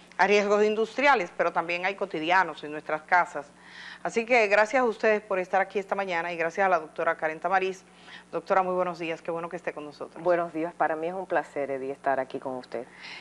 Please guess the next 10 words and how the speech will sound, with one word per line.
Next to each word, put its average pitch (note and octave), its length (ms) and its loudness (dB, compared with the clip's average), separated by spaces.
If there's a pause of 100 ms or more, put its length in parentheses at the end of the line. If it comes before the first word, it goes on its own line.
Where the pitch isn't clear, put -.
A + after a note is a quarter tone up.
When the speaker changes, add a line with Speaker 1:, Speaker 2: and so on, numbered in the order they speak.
Speaker 1:
Doctora, A#3+ 480 4
vamos B3+ 260 4
a C#4 80 2
comenzar. G#3+ 400 4
Usted B3 240 2
nos D4+ 180 -4
ha C#4+ 100 4
compartido C4+ 640 0
una G3+ 180 0
imagen. A3+ 360 0